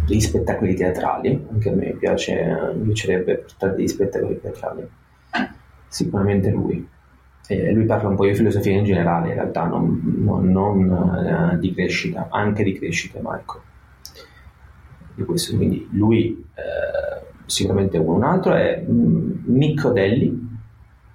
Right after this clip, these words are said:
ha un canale di YouTube in cui parla di consapevolezza, anche di storytelling, eh, e tutto.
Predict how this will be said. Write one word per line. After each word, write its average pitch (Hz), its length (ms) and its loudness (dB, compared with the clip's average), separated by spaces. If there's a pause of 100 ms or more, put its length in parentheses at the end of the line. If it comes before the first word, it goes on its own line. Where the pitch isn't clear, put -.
(420)
ha 107 60 0
un 101 100 0
canale 95 460 2
di 82 920 2
YouTube - 580 0
in 110 80 2
cui 104 160 0
parla 87 400 -2
di 85 80 -4
consapevolezza, - 1040 -2
anche - 320 -4
di - 60 -6
storytelling, - 1120 -2 (420)
eh, - 80 -10
e - 760 -10
tutto. - 540 -2